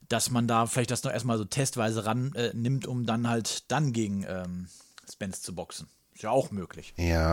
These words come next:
Speaker 2: aber insgesamt ist es natürlich extremst enttäuschend, finde ich. Also es ist ja einer der wenigen Kämpfe gewesen, die, die es ja irgendwie so ein bisschen mehr Spannung versprachen. Aber das ist natürlich schon, schon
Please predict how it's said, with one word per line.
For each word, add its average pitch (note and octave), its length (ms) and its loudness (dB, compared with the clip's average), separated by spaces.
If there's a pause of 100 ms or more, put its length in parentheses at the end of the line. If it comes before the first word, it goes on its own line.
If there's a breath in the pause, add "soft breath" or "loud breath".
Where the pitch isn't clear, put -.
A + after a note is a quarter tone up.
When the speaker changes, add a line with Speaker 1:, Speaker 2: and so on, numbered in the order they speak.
(100)
Speaker 2:
aber F2 160 4
insgesamt G#2+ 320 8
ist F#2 60 0
es - 40 4
natürlich G2 340 0
extremst - 680 2
enttäuschend, D2 560 -2
finde C#2 240 0
ich. C#2+ 100 0
Also C#2 160 0
es D#2+ 100 2
ist - 60 0
ja D#2+ 120 4
einer F#2+ 160 6
der F2 100 6
wenigen F#2 280 2
Kämpfe G2 300 2
gewesen, D#2 320 -2
die, D2 280 -2
die D2 140 -4
es - 100 -2
ja C#2+ 100 0
irgendwie D#2+ 220 -2
so D2+ 100 0
ein C2+ 120 0
bisschen D2+ 240 0
mehr E2 140 6
Spannung D#2 380 2
versprachen. D2+ 600 0 (760 loud breath)
Aber C#2 180 0
das C#2+ 180 0
ist - 140 -2
natürlich C#2+ 420 0
schon, B1+ 360 -2
schon D2 360 2